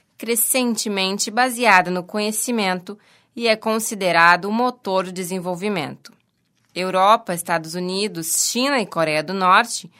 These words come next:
são alguns exemplos de países que, em épocas de crise, aumentam os investimentos em pesquisa e desenvolvimento,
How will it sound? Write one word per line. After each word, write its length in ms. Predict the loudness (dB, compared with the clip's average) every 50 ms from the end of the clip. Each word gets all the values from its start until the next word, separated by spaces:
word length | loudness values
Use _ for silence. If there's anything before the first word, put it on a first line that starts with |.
| _ _ _ _ _
são 200 | -10 -6 -4 0
alguns 360 | 0 0 0 2 -2 0 0
exemplos 640 | 0 -2 0 0 2 2 2 0 0 -4 -6 -6
de 100 | -6 -6
países 600 | -4 0 0 0 2 0 -2 -6 -6 -6 -6 -6
que, 120 | -6 -4 -6
em 200 | -6 -4 -4 -4
épocas 440 | -6 -6 _ _ _ -8 -8 -6
de 100 | -6 -10
crise, 540 | -8 _ -4 -2 -2 -2 -2 -4 -4 -6 -8 -10 _ _ _ _ _ _
aumentam 640 | -2 0 0 2 2 0 0 0 0 -2 -2 -4 -4
os 100 | -4 -4
investimentos 720 | -4 -4 -4 -2 -2 -2 -2 -2 -2 -2 -2 -4 -4 -6
em 80 | -8 -8
pesquisa 560 | -4 -4 -4 -4 -4 -6 -6 -6 -4 -4 -4
e 40 | -4
desenvolvimento, 1000 | -4 -4 -2 -4 -4 -4 -4 -4 -4 -4 -2 -2 0 0 -2 -2 -4 -8 -18